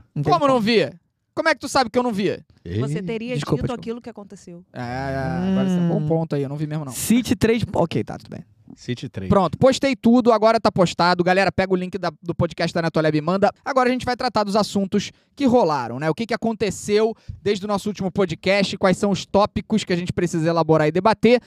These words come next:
Speaker 2: Você que tá aí assistindo, pode virar sub de graça se você for assinante da Amazon Prime Video, for assinante da Amazon Prime.
Speaker 4: Mentira.
Speaker 2: É, do, a, a, Amazon, como é que é? Amazon Pri-, é,
Speaker 1: Não, Pri-,
Speaker 3: Prime.
Speaker 1: Prime Video.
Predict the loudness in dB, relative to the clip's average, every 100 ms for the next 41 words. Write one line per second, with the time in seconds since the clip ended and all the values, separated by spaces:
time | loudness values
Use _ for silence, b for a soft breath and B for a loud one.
0 | b b _ 2 2 4 2 4 2 4
1 | 2 -2 -6 -4 -4 -4 b b _ 4
2 | 4 0 -2 -2 -2 -2 -2 -4 2 2
3 | 0 -4 -4 -2 0 0 -2 -2 -6 -6
4 | -4 -4 -2 -6 0 0 0 -4 -4 -2
5 | 0 0 2 0 0 -6 -4 -4 -4 -4
6 | -4 0 0 0 -2 -6 -4 -4 -2 -2
7 | 0 0 -2 -6 -8 -6 -6 -4 -2 -4
8 | -8 -8 -4 -4 -4 -8 -8 -6 -8 -10
9 | -8 -8 -6 -8 -8 _ -6 -6 -2 -4
10 | -6 -18 -20 -14 -8 -6 -6 -12 -8 -4
11 | 0 0 -2 -4